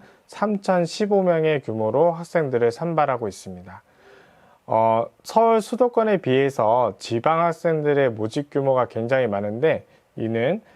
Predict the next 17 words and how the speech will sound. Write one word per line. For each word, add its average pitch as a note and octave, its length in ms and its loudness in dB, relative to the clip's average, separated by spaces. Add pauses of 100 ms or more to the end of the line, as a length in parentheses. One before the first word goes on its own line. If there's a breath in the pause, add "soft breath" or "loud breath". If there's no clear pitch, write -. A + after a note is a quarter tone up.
(200 soft breath)
지역별 D#3+ 800 2
의료 D3 320 2
인력 D#3 500 2
균형적인 C3 540 0
양성을 A#2 540 0
위해서 G#2+ 420 0 (220 soft breath)
수도권에 G3+ 600 0
집중되지 C3 680 -2
않으면서 A2+ 800 -2
지방권 C3 720 -2
소재 F#3 360 0
대학의 B2 400 2
선발 E3 380 0
비중이 B2 480 -4
높은 B2 400 -6
것이 A2 280 -6
특징입니다. G2 720 -6